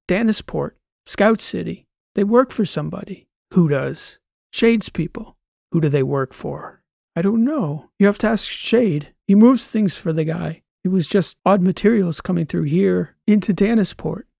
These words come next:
I asked about it. Shade's not the guy, just the middleman, building those reactors, small reactors." Poor Trungi was damn near ready to piss himself. "Is that all?"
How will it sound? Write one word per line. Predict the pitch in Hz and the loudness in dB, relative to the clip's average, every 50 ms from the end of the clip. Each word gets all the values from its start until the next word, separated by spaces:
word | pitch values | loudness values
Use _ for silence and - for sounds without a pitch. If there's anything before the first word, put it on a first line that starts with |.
| _ - | _ -4
I | 202 | 0
asked | 214 226 247 269 262 - - - | 0 2 2 0 0 -2 -2 -4
about | 160 151 139 139 147 - | -4 -4 -4 -6 -6 -6
it. | - 196 - - _ _ _ _ _ _ | -10 -12 -16 -16 _ _ _ _ _ _
Shade's | - - - 202 220 240 185 - | -4 2 4 4 4 4 2 0
not | - 180 170 - | -2 -2 -2 -4
the | - 160 | -6 -6
guy, | 151 - 156 165 175 165 156 - _ _ _ _ - | -6 -6 -8 -8 -8 -10 -12 -14 _ _ _ _ -4
just | - 180 - - | -4 -2 -2 0
the | - 180 | 0 2
middleman, | 175 196 196 185 170 165 156 143 147 160 156 _ _ _ _ _ _ _ _ | 4 4 4 4 2 0 -2 -4 -6 -8 -12 _ _ _ _ _ _ _ _
building | - 190 190 180 196 185 | 2 2 4 4 4 2
those | 180 190 185 160 - | 2 2 0 0 0
reactors, | 196 190 190 196 214 208 - - - 165 165 160 139 | 0 0 2 0 0 -2 -4 -6 -8 -6 -6 -6 -8
small | - - - - - - - - 208 214 226 233 226 | -12 -16 -20 -18 -16 -10 -6 -4 0 0 2 2 2
reactors." | 214 208 202 196 196 190 - - - 165 160 156 - - - - _ _ _ _ _ _ - | 4 2 2 2 0 -2 -4 -6 -10 -8 -8 -10 -10 -14 -18 -20 _ _ _ _ _ _ -2
Poor | - 185 175 - | 0 0 0 0
Trungi | - - 165 165 156 147 143 127 | 0 0 0 0 0 0 -2 -4
was | 123 131 117 | -6 -8 -8
damn | - - 151 151 147 | -8 -6 -6 -4 -4
near | 151 147 143 135 | -4 -4 -6 -6
ready | 131 143 147 139 131 127 | -4 -4 -4 -4 -6 -8
to | 147 | -12
piss | - - - 175 165 - | -12 -10 -8 -6 -6 -8
himself. | - 139 - - 160 160 - 143 - - - - _ _ _ _ _ _ _ _ - | -10 -12 -12 -12 -10 -10 -10 -12 -12 -16 -20 -20 _ _ _ _ _ _ _ _ -6
"Is | 135 131 131 | -6 -4 -2
that | 139 143 139 139 | -2 -2 -2 0
all?" | 139 139 143 151 151 156 - _ _ | 0 2 2 2 2 2 0 _ _